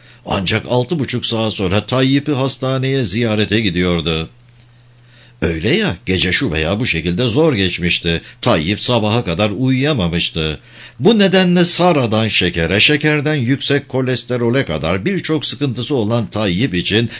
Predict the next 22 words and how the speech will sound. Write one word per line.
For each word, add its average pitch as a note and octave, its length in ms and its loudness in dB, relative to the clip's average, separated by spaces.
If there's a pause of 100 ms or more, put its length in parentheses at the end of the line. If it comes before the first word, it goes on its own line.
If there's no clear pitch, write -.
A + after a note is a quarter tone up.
gündüzün G2 560 2
de F#3 80 4
zor C#3 220 2
geçeceği G2 580 0
belliydi. E2 600 0 (760)
Emine F#3+ 420 6
bunu G3 180 2
korumalara F3+ 560 4
söylüyor, F#2+ 520 0 (100)
ancak A#2+ 340 2
ölüm C3 380 0
döşeğinde B2 460 0
olan G#2+ 300 0
kocasıyla C#3+ 580 0
ilgilenmiyor. D3 920 0 (500)
O A#3 200 6
gün F#2+ 240 0
Tayyip D3+ 420 2
için F3 320 2
Cumhurbaşkanlığı D#3+ 1000 0
hayal B2 460 2
oluyor. F#2+ 440 2